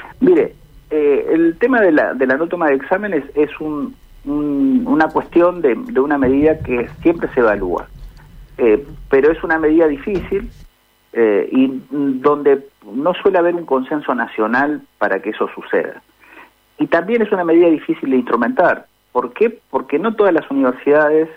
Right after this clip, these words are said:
tenemos el mismo calendario académico, ¿no? Y entonces,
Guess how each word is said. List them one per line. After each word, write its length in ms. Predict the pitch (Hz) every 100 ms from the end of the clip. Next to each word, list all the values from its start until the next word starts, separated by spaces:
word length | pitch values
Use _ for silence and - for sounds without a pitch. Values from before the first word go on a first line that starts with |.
| _ _ _ _ _ _
tenemos 380 | 127 139 160 156
el 100 | 117
mismo 260 | 143 147 127
calendario 460 | 104 98 131 135
académico, 640 | 120 98 143 104 87 - - - _ -
¿no? 180 | 233 233 _ _ _ _ _ _
Y 80 | -
entonces, 440 | 131 156 143 117